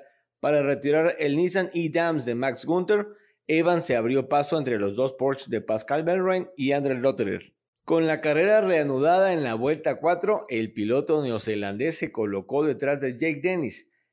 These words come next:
y los dos intercambiaron posiciones en pista durante la primera fase del Attack Mode. Evans lo activó en la novena vuelta y pudo adelantar a Dennis,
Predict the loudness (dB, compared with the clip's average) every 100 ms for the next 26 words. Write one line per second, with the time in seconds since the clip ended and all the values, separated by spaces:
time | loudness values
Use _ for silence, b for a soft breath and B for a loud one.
0 | _ -2 0 0 0 0 0 0 -2 -2
1 | 0 0 0 -2 -6 -6 -6 -4 -4 -6
2 | -6 -4 -4 -2 -2 0 -2 -4 -4 -4
3 | -6 -6 -2 -2 -2 -2 -2 -4 -4 -4
4 | -6 -6 -6 -6 -6 -10 _ _ _ _
5 | _ _ 2 4 2 2 0 0 0 2
6 | 2 2 0 -2 -2 -2 -2 0 2 2
7 | 2 -2 -2 -4 -4 0 2 4 4 0
8 | -2 -2 0 0 0 0 -2 -6